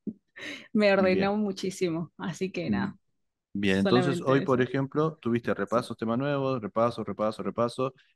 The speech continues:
Speaker 2: ¿El vivo lo viste?
Speaker 1: No.
Speaker 2: Bueno, ¿este
Speaker 1: Ese
Speaker 2: vivo
Speaker 1: lo
Speaker 2: lo
Speaker 1: iba a
Speaker 2: viste
Speaker 1: ver
Speaker 2: alguna vez?
Speaker 1: ahora.
Speaker 2: Bueno, está bien. ¿Lo, lo viste alguna vez? Este no.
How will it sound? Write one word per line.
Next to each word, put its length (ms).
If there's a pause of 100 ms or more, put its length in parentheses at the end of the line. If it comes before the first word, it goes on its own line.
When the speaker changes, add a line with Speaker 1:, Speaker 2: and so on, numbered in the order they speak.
(260)
Speaker 2:
¿El 180
vivo 240
lo 100
viste? 400 (720)
Speaker 1:
No. 200 (800)
Speaker 2:
Bueno, 300 (420)
¿este 220
Speaker 1:
Ese 20
Speaker 2:
vivo 220
Speaker 1:
lo 100
Speaker 2:
lo 60
Speaker 1:
iba 160
a 20
Speaker 2:
viste 60
Speaker 1:
ver 120
Speaker 2:
alguna 160
vez? 320
Speaker 1:
ahora. 100 (540)
Speaker 2:
Bueno, 240
está 140
bien. 300
¿Lo, 380
lo 160
viste 200
alguna 240
vez? 200
Este 200
no. 240